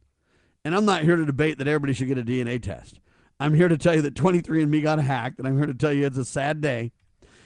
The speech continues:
And I'm here to tell you that, you know what? Um, whether you put your D N A out there or not, this stuff can be hacked. Whether you put your,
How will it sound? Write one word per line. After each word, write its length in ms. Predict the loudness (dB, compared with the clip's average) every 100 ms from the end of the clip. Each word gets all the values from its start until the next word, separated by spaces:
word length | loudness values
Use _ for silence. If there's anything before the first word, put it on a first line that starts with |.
| _ -8
And 120 | -2
I'm 100 | 0
here 120 | 2
to 60 | 0
tell 220 | 0 2
you 160 | 2 0
that, 200 | 0 -2
you 60 |
know 120 | -2 0
what? 280 | 0 -2 -6 _ _ _ _ _
Um, 240 | -2 -2 0
whether 220 | 0 2
you 80 | 2
put 180 | 0 -2
your 80 |
D 200 | -2 0
N 60 | 0
A 140 | -2
out 220 | -2 -2 -2
there 180 | -4
or 80 | -2
not, 300 | -4 -4 -6 _ _ _ -8
this 200 | -4 -2
stuff 240 | -2 -2
can 100 | -2
be 140 | -4 -4
hacked. 400 | -6 -10 -14 -8
Whether 160 | -6
you 80 | -4
put 200 | -2 -2
your, 200 | -2 -6